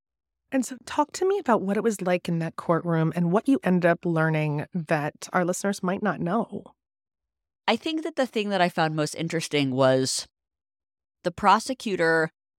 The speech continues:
Speaker 2: did not bring up race really at all. He argued that Katie was an influencer who, a wannabe influencer who created this sensational story to go viral so she could,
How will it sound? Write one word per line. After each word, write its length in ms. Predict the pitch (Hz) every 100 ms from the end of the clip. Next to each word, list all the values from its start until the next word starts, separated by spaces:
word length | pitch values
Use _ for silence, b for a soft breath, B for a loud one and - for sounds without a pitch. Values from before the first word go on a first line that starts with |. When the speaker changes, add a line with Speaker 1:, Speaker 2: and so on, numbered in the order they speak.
| _
Speaker 2:
did 140 | - 185
not 180 | 170 -
bring 200 | 160 147
up 160 | -
race 380 | 127 135 143 -
really 320 | 156 143 139
at 120 | 143
all. 280 | 131 131 180 - _ _ _ _
He 340 | - 202 190
argued 500 | - 147 156 156 151
that 280 | 143 135 -
Katie 600 | - 175 165 165 165 156 -
was 160 | 147 156
an 80 | 135
influencer 920 | 202 - 185 175 170 170 156 151 147 _
who, 460 | 165 160 151 147 139 _ _ _ _ -
a 80 | 160
wannabe 380 | 160 185 214 220
influencer 760 | 135 143 135 135 143 135 151 -
who 140 | 175
created 380 | - 165 160 147
this 180 | 151 -
sensational 640 | 160 151 156 143 - 139
story 400 | - 135 131 139
to 120 | -
go 180 | 147 139
viral 500 | 131 117 135 185 262
so 140 | - 160
she 180 | -
could, 300 | 165 160 143